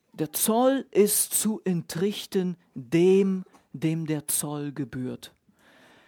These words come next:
Eine klare Aufforderung. Und wenn du es jemand anders gezahlt hast, als dem, dem es gebührt, dann wirst du es nochmal zahlen müssen. Also, mach dir Gedanken, wem der Zoll gebührt,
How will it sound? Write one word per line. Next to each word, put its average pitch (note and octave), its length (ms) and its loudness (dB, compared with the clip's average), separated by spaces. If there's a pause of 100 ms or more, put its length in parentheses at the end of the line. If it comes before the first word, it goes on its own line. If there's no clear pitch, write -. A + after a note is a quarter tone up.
(380)
Eine C3+ 280 -8
klare G3+ 400 -2
Aufforderung. D#3 880 -6 (440)
Und D3+ 180 -2
wenn C4 180 8
du D4 80 0
es A#3 200 4
jemand F3+ 400 2
anders B3+ 400 2
gezahlt G3+ 640 -2
hast, F#3 340 -4 (240)
als D3+ 400 0
dem, A3 380 4
dem F#3+ 300 4 (100)
es - 340 0
gebührt, D#3 760 0 (540)
dann E3 200 -6
wirst G3 220 -8
du - 40 -6
es - 140 -10
nochmal G3+ 340 -6
zahlen C3 400 -6
müssen. - 340 -10 (920)
Also, D3 400 -4 (240)
mach E3 180 -4
dir D3+ 180 -4
Gedanken, G3+ 580 -2 (160)
wem D#3+ 300 -2
der C#3 140 -2
Zoll C3+ 340 -2
gebührt, D#3+ 500 -2